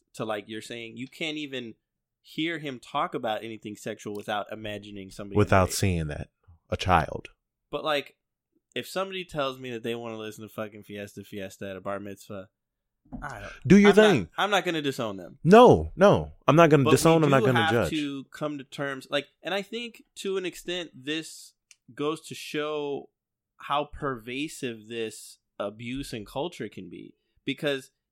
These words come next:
Speaker 1: he normalized it for himself in a sense. Because, okay, we're from the city and we grew up, like, I mean, we were, we were kids when R. Kelly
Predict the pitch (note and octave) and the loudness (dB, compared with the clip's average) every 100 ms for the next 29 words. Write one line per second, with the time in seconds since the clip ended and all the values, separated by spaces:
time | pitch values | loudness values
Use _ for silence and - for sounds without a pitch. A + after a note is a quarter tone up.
0 | _ _ - F#3+ E3 D#3 E3 B3+ C4+ C3+ | _ _ -12 -10 -6 -6 -4 -4 -4 -4
1 | G#2+ G#2 G#2 - G#2+ G#2 F#2 G2+ F#2 F#2 | -4 -8 -14 -12 -12 -12 -12 -12 -12 -18
2 | F#2 - - _ _ _ - D3 D#3+ D3+ | -18 -20 -20 _ _ _ -8 -4 -2 -4
3 | D3 D3+ D#3+ C#3+ G3 G#3 F#3 E3+ - D#3 | -8 -8 -4 -2 -2 -4 -8 -8 -6 -6
4 | D#3 D3+ C#3+ D#3+ C#3+ D#3+ D#3 - D3+ D#3 | -6 -8 -8 -10 -8 -6 -6 -2 -2 -2
5 | - _ _ _ _ _ _ - C3+ - | -6 _ _ _ _ _ _ -8 -8 -8
6 | _ _ - D#3+ D#3+ D#3+ F3+ F3 E3 E3+ | _ _ -10 -8 -8 -8 -8 -8 _ -8
7 | F3 - F#3+ D#3 C3+ C3 A2+ G#2 A#2 G#2+ | -6 -2 -4 -4 -8 -8 -8 -8 -10 -10
8 | G#2+ | -12